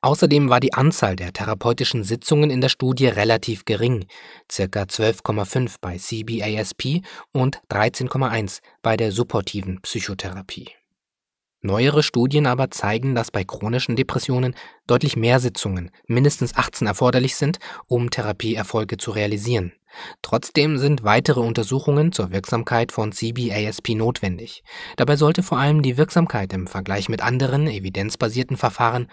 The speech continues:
untersucht und der Frage nach der differenziellen Wirksamkeit für bestimmte Patientengruppen nachgegangen werden. Aktuell wird die Wirksamkeit von C B A S P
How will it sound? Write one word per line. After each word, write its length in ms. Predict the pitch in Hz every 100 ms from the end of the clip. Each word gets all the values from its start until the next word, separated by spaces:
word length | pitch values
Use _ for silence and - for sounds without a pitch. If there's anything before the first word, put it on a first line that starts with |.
| - _
untersucht 520 | - 110 92 104 175 - - - -
und 380 | 131 135 - 117
der 100 | 110
Frage 460 | - 104 117 135
nach 180 | 120 117
der 120 | 123
differenziellen 760 | 98 123 117 120 - 123 120 113
Wirksamkeit 680 | 127 - 123 127 - - - - -
für 280 | - 101 92
bestimmte 380 | 95 - 110 110
Patientengruppen 800 | 95 - 104 120 - 101 107 98 - -
nachgegangen 640 | 98 98 - 98 95 92
werden. 340 | 90 90 92 - _ _ - - -
Aktuell 560 | - - - - 147 151
wird 180 | 175 175
die 140 | 151
Wirksamkeit 600 | 151 - 165 170 165 185
von 220 | - 98 90
C 220 | - 113
B 200 | 123 117
A 60 |
S 240 | 117 113 -
P 260 | - 143